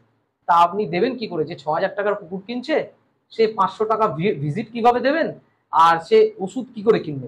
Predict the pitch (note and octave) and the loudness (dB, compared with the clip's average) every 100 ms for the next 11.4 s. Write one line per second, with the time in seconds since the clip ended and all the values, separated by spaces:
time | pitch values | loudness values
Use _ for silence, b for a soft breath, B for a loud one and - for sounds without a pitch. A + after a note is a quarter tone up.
0 | - F#3 G3 G#3+ A3 A3 G3 G#3 G#3+ F3 | -2 0 0 -2 0 -2 -6 -4 -4 -2
1 | E3+ C3+ C3+ A2+ G#2 G#2+ - _ _ _ | -6 -8 -12 -16 -18 -20 -20 _ _ _
2 | _ _ _ _ _ _ _ _ _ _ | _ _ _ _ _ _ _ _ _ _
3 | - D#3 F3+ A#2+ - - D#3 F#3+ G#3+ - | -2 4 4 2 -8 -6 -2 4 4 4
4 | F#3 F3+ F3+ F#3+ C4 C4+ - A#3+ A3 A3 | 0 -2 -4 -2 -2 -4 0 4 6 4
5 | - _ _ _ _ _ G3 G3 A#3 C4 | 2 _ _ _ _ _ -8 -2 0 -2
6 | G#3+ F#3 C#3+ C#3 - - - - _ _ | -4 -6 -6 -8 -14 -18 -20 -20 _ _
7 | _ _ _ _ _ _ _ _ _ _ | _ _ _ _ _ _ _ _ _ _
8 | _ _ _ - F3 E3+ A3 A3 A#3 G#3+ | _ _ _ -8 0 2 2 0 2 2
9 | A#3 A3+ A#3 A#3 C#4 C#4 - F3+ G3+ G3+ | 2 2 2 2 0 0 -8 -6 0 4
10 | G#3+ G#3+ D3+ C#3 - F#2 _ _ _ _ | 4 2 0 -6 -10 -20 _ _ _ _
11 | _ _ _ - | _ _ _ -8